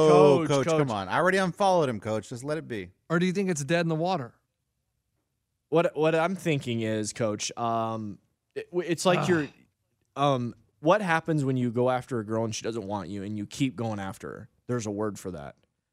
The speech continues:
Speaker 1: And that's what we're being.
Speaker 3: Desperate?
Speaker 1: N-, yeah, that and more. When you start keep harassing her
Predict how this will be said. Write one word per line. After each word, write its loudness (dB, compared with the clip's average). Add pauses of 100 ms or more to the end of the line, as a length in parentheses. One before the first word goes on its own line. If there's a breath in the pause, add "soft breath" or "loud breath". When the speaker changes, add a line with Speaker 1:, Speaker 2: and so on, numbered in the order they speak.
(1040)
Speaker 1:
And -4
that's -4
what -4
we're -4
being. -6
Speaker 3:
Desperate? -6 (240)
Speaker 1:
N-, -10
yeah, -4
that 0
and -8
more. -4 (600)
When -2
you -6
start -4
keep -6
harassing -2
her -10